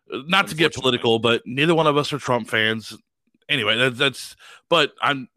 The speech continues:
Speaker 1: I'm just stating facts here. Donald Trump is in the, the, uh, W W E Hall of Fame. But, uh, he's in Home Alone two,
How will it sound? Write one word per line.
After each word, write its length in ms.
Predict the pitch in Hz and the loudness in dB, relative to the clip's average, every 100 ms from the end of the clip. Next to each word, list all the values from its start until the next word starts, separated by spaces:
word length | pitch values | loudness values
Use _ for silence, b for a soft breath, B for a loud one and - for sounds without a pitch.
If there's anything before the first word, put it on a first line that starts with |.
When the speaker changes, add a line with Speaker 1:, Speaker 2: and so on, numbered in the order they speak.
| _ | _
Speaker 1:
I'm 140 | 107 123 | -4 -4
just 160 | 143 - | -6 -2
stating 240 | 160 156 | -2 -2
facts 280 | - 143 - | 0 -2 -2
here. 140 | 98 | -6
Donald 280 | 98 107 117 | -4 -4 -4
Trump 280 | 165 117 107 | -2 -2 -4
is 120 | 98 | -10
in 100 | 113 | -8
the, 200 | 110 104 - b b b _ _ _ - | -8 -10 -16 b b b _ _ _ -8
the, 540 | 117 113 107 104 101 _ _ - | -6 -4 -6 -8 -14 _ _ -20
uh, 120 | 101 - | -12 -4
W 200 | 120 123 | -2 -2
W 240 | 127 127 | -2 -2
E 20 | |
Hall 160 | 123 123 | -2 -2
of 80 | 117 | -2
Fame. 260 | 156 85 - b b b b _ _ _ _ _ _ - - 104 | -4 -6 -14 b b b b _ _ _ _ _ _ -20 -10 0
But, 320 | 139 139 - _ _ _ _ _ _ _ _ _ _ - | 2 2 0 _ _ _ _ _ _ _ _ _ _ -4
uh, 340 | 123 107 92 - _ _ | -2 0 -4 -8 _ _
he's 260 | 98 143 147 | -6 -4 -2
in 80 | 139 | 0
Home 180 | 147 | 0
Alone 380 | 151 151 165 170 - | 0 0 0 -2 -2
two, 320 | 262 294 | 2 2